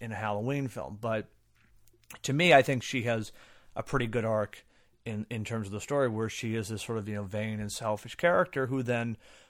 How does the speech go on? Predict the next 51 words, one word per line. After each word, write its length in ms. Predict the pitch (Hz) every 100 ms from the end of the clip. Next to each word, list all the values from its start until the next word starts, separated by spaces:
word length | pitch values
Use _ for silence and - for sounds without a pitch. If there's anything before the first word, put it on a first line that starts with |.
| -
ultimately 520 | 131 131 120 110 117
makes 380 | 110 135 151 -
the 80 | 123
sacrifice. 600 | - 95 - 95 - -
Again, 260 | 139 165 160
you 80 | 110
know, 60 |
she's 300 | 104 180 175
set 240 | - 175 160
up 280 | 160 - -
to, 100 | 131
to 380 | - 123 113 -
succeed 540 | - 135 - 135 123
Rachel 540 | 117 123 117 - 90 76
and, 180 | - 113
and 180 | 107 101
be 140 | 113
the 100 | 131
final 380 | 143 143 135 131
girl 380 | 123 120 123 120
and 100 | 104
kind 160 | 123 113
of 120 | 101
get 220 | 120 -
through 500 | - 135 123 120 113 - - - - _ -
the, 320 | 117 110 110
the 140 | 117 113
movie, 340 | 156 185 131
but 220 | 98 107
she 200 | - 131
ultimately 400 | 127 147 127 120
doesn't 400 | 120 120 113 113
get 140 | - 117
out 160 | 113
of 80 | 151
the 60 | 123
second 380 | 147 117 110
act. 300 | 139 180 113
She, 180 | - 131
you 220 | 127 123
know, 200 | 127 110 _ -
ends 220 | 113 113
up 180 | 110 - - - - - -
getting 180 | 113 107
killed 240 | 196 202
by 80 | 147
Michael, 320 | 117 104 120
but 160 | 113 120
it's 180 | 110
not 340 | 151 151 147 139
a, 240 | 131 117